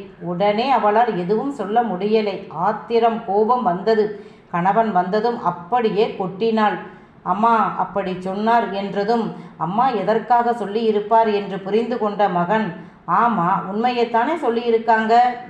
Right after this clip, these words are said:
என்றான். "அப்ப இந்த வீட்டுல சொ-, இந்த வீட்டுல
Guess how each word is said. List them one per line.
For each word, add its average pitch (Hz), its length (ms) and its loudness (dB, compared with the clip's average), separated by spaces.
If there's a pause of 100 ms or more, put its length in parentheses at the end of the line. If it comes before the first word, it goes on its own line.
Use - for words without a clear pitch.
(160)
என்றான். 190 400 2 (420)
"அப்ப 240 220 0 (200)
இந்த 202 240 -2 (100)
வீட்டுல 254 500 -2 (300)
சொ-, 190 160 -6
இந்த 208 180 -2
வீட்டுல 202 400 -2